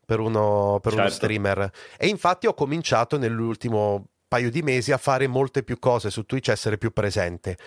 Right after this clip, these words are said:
Speaker 1: E
Speaker 2: Ok.
Speaker 1: nel futuro, una volta che mi sono attrezzato con un po' più di cosette, vorrò portare tanti tipi di contenuti diversi, da cui giochi da tavolo anche, cioè con il
Speaker 2: Bello.
Speaker 1: multicam, eh, così, qualche live di pittura, da vecchio appassionato di Warhammer,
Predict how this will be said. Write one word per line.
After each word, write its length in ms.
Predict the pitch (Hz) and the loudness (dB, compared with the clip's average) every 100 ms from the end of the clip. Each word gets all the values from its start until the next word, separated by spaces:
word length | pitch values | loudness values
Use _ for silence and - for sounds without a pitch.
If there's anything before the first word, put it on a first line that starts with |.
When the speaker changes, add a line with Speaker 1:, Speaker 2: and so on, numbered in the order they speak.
| - - | -20 -6
Speaker 1:
E 160 | 104 | -2
Speaker 2:
Ok. 40 | 165 | 0
Speaker 1:
nel 140 | 165 | 0
futuro, 440 | - 185 190 208 196 | -2 -4 0 0 2
una 100 | 156 | 2
volta 240 | 160 156 | 2 0
che 100 | 151 | -4
mi 80 | 143 | -4
sono 200 | 147 147 | -2 -4
attrezzato 440 | - 139 - 143 | -2 -4 -2 0
con 120 | 143 | 0
un 80 | 143 | 0
po' 100 | 135 | -2
più 140 | 147 160 | -4 -4
di 100 | 151 | -2
cosette, 540 | 185 151 139 - 160 - - | -2 0 -4 -2 -4 -4 -12
vorrò 260 | - 135 156 | -2 2 2
portare 440 | 151 - 143 143 | 0 0 0 0
tanti 340 | 139 135 131 131 | 0 -2 -2 -8
tipi 220 | 135 139 | -8 -6
di 100 | 123 | -4
contenuti 640 | 123 120 123 123 117 117 | -4 -2 -2 -2 -2 -4
diversi, 500 | 110 110 110 101 - | -2 2 2 2 -4
da 80 | 104 | -10
cui 160 | 104 107 | -8 -6
giochi 240 | 107 - | -4 -2
da 120 | 110 101 | -2 0
tavolo 580 | 107 107 104 101 101 | 2 2 2 2 2
anche, 420 | 101 104 104 107 101 | 2 2 0 -2 -6
cioè 180 | - 107 | -2 -2
con 120 | 104 | 0
il 60 | 85 | -2
Speaker 2:
Bello. 160 | 85 87 | -2 -2
Speaker 1:
multicam, 680 | 90 117 110 104 101 95 90 - - - | -4 -4 -2 -2 -2 -4 -6 -14 -18 -10
eh, 640 | - 101 101 98 98 101 95 | 0 2 2 2 2 0 0
così, 540 | 101 107 139 131 120 - - | -4 0 0 2 0 -6 -2
qualche 280 | 120 123 139 | -2 0 0
live 220 | 139 127 | 0 -2
di 120 | 127 | -8
pittura, 800 | 131 - 160 180 175 160 156 151 | -10 -8 -4 0 2 4 4 4
da 100 | 127 | 2
vecchio 320 | 123 120 131 | 0 0 0
appassionato 540 | 123 120 - 117 117 123 | 0 0 -2 -2 0 0
di 80 | |
Warhammer, 720 | 117 113 123 120 120 117 123 | 2 4 4 2 2 2 2